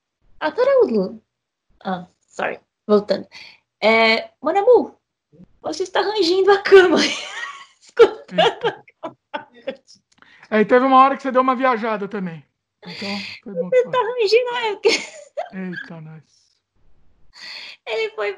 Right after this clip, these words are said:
Speaker 1: se mexeu. Fecha as cortinas tudo aí, que dá
Speaker 2: Se
Speaker 1: pra
Speaker 2: não são
Speaker 1: falar.
Speaker 2: os meus, essa é o seu aí.
Speaker 1: É. Ele, hã?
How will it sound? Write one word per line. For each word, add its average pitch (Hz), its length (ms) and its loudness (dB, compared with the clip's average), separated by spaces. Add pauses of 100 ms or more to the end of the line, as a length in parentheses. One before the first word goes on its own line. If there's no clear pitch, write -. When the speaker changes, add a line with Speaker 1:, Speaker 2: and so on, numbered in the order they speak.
(160)
Speaker 1:
se 349 160 -14
mexeu. 294 340 -6 (520)
Fecha 392 260 -4
as 440 80 -6
cortinas 294 460 -4
tudo 254 140 -6
aí, 233 240 0
que 247 100 -12
dá 214 180 -4
Speaker 2:
Se 226 100 -14
Speaker 1:
pra 226 100 -2
Speaker 2:
não 240 100 -4
são 269 160 0
Speaker 1:
falar. 269 140 0
Speaker 2:
os 208 40 -8
meus, 269 400 0
essa 277 360 -6
é 254 160 -4
o 277 80 -4
seu 226 320 -4
aí. 175 180 -10 (840)
Speaker 1:
É. 190 220 -12 (1160)
Ele, 247 320 -12 (260)
hã? 254 180 -10